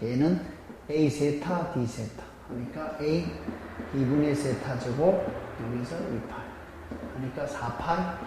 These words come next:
이 파이 제곱, A, 요게 우리가 구하고자 하는 겁니다. 여기서는 여러분이 벡터를 이용하여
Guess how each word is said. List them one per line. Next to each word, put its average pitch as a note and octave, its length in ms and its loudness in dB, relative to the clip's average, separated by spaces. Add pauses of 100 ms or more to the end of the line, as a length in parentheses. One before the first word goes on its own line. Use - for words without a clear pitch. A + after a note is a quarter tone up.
(340)
이 C3+ 180 4 (120)
파이 D#3 380 4 (560)
제곱, C3 340 2 (760)
A, C3 280 0 (200)
요게 A#2+ 440 -2 (160)
우리가 B2+ 440 -4 (100)
구하고자 B2 560 2 (200)
하는 B2 220 6
겁니다. B2 360 10 (520)
여기서는 D#3+ 680 12 (520)
여러분이 C#3+ 380 12
벡터를 E3 720 10
이용하여 E3 1300 10